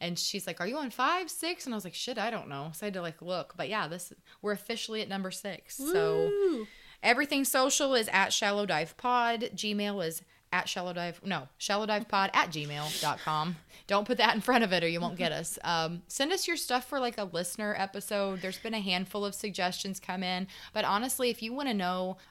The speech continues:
Speaker 1: um, anything about us
Speaker 2: Yeah.
Speaker 1: or our opinion on anything.
Speaker 2: That would be fun, yeah, for people to send us questions and then we just have an episode of answering them. Like, any
Speaker 1: Yes.
Speaker 2: question.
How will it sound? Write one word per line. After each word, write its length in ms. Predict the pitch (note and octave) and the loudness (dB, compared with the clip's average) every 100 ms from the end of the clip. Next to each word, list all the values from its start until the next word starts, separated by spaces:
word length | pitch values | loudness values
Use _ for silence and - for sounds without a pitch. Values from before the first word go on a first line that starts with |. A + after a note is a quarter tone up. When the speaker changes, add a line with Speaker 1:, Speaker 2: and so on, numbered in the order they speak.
| - | -4
Speaker 1:
um, 580 | F3+ E3+ E3+ E3 E3 - | 0 0 0 -2 -6 -4
anything 320 | F#3+ A#3+ B3 | 0 0 0
about 320 | G#3+ F3 E3+ - | 0 0 0 0
us 600 | E3 A#3+ - - - - | 0 0 -2 -6 -8 -6
Speaker 2:
Yeah. 260 | A3 G#3+ E3 | -2 0 0
Speaker 1:
or 360 | D#3+ D#3+ D#3 | 0 0 0
our 140 | - D#3 | 0 -2
opinion 440 | D#3 G3+ G#3+ A3 | -2 -2 0 0
on 120 | A3 | 0
anything. 920 | G#3+ G#3+ G#3+ G#3+ G#3 G#3+ G3+ G3+ G3+ G3+ | -2 -2 -2 -4 -4 -4 -2 -2 -2 -2
Speaker 2:
That 200 | A3+ B3 | 6 8
would 100 | C4+ | 8
be 120 | E4 | 6
fun, 580 | D#4 C4+ C4+ C4 A3 G#3+ | 4 6 6 4 -2 -4
yeah, 380 | A#3 A3+ G3+ - | 4 4 4 -2
for 180 | - A3+ | 2 2
people 280 | B3 A#3+ A3+ | 2 0 0
to 100 | A3+ | 0
send 340 | - A#3 A3+ | 2 2 2
us 180 | A3+ A3 | 0 -4
questions 640 | - A3+ A3+ - G#3 G3+ | -2 0 2 0 -2 0
and 80 | G#3 | -2
then 80 | G3+ | 0
we 100 | G#3 | 0
just 180 | G#3 A3+ | 0 0
have 120 | G#3+ | 0
an 100 | G3+ | 0
episode 420 | G3+ G#3+ - G#3 | -2 -4 -2 -2
of 100 | G3+ | 0
answering 580 | G#3 G#3 G#3 G3 F#3 F#3 | -2 -4 -4 -4 -4 -2
them. 180 | F#3 G#3+ | -2 6
Like, 260 | A3 G#3+ | 6 6
any 180 | - A#3 | 4 6
Speaker 1:
Yes. 180 | G#3+ D#3 | 6 4
Speaker 2:
question. 640 | D#3 B3+ - - E3 F3+ | 6 6 6 2 -2 -4